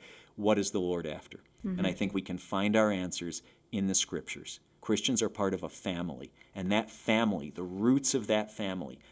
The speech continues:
Speaker 1: many of whom have been cut off because of our unbelief as a people. But Paul says, make no mistake,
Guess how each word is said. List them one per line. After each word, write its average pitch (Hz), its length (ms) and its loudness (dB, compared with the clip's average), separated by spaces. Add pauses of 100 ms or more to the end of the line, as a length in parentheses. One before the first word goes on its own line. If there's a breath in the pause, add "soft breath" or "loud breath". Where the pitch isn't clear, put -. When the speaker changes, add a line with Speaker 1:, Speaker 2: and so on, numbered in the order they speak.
(100)
Speaker 1:
many 151 380 0
of 175 140 0
whom 160 180 0
have 107 100 0
been 110 140 0
cut 123 240 -2
off 113 220 2
because 101 260 -2
of 95 80 -2
our 95 160 0
unbelief 92 480 -4
as 85 100 -10
a 85 60 -8
people. - 320 -12 (460)
But 95 140 0
Paul 113 180 8
says, 113 240 2
make 101 180 0
no 120 80 2
mistake, 110 480 0